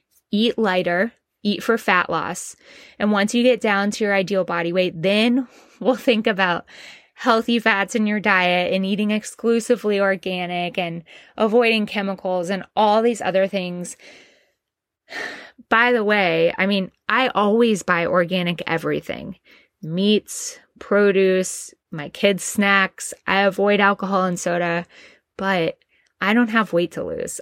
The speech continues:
I'm already at my ideal body weight. If I had weight to lose, then I would be, like,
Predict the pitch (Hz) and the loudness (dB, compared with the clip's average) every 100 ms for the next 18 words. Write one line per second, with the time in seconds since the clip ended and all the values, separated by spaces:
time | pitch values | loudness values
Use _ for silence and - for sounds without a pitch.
0 | - 202 202 208 214 202 202 185 160 160 | 0 2 4 4 4 4 2 0 -4 -6
1 | 160 170 170 170 160 - - - 196 220 | -2 -2 0 -2 -2 -4 -6 -4 -2 0
2 | 214 214 180 196 - 196 175 165 180 - | 0 0 2 0 0 -2 0 0 -4 -4
3 | 185 214 202 185 175 165 156 - | 0 0 0 0 2 2 0 -4